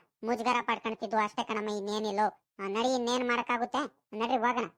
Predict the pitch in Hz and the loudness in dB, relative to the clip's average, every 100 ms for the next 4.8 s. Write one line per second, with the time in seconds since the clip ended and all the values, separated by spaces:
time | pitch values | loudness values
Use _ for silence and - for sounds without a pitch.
0 | _ _ _ _ _ _ _ _ _ - | _ _ _ _ _ _ _ _ _ -4
1 | 269 311 277 262 302 285 254 254 294 285 | 0 0 2 4 4 4 2 2 2 2
2 | 220 _ - 190 180 233 277 269 269 254 | -2 _ -6 -4 -4 -2 -2 0 0 0
3 | 247 285 277 269 269 277 254 269 262 _ | 2 4 4 2 0 0 0 -2 -4 _
4 | - 214 240 240 233 233 220 247 | -8 -4 -2 -2 -2 -2 -2 0